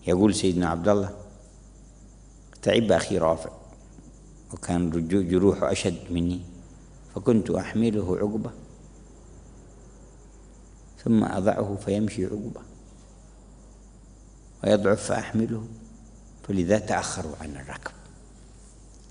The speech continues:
وصل النبي صلى الله عليه وسلم إلى حمراء الأسد، ومر جماعة بأبي سفيان، قال: "أين تريدون؟" قالوا: "المدينة."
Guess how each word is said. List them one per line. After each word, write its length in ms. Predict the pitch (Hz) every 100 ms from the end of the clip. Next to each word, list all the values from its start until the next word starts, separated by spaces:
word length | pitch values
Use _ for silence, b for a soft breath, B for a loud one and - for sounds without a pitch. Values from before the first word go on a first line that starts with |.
| B B B
وصل 320 | 101 104 92 85
النبي 300 | 82 80 -
صلى 120 | 87
الله 120 | -
عليه 100 | 95
وسلم 140 | 113 147 - - - B B - -
إلى 160 | 92 87
حمراء 520 | - 95 90 117 104
الأسد، 600 | 92 98 - - - - - - - - - - - - - - - - - - - B B B B - - - - - - - - - - - - - - - 87
ومر 800 | 92 107 120 110 127 131 - - - - - - 101
جماعة 640 | 101 110 127 104 107 113
بأبي 540 | 110 98 98 - 95 98
سفيان، 400 | 92 - 110 87
قال: 80 |
"أين 260 | 90 101 95
تريدون؟" 320 | 95 90 117
قالوا: 260 | 95 90 87
"المدينة." 520 | 87 90 101 80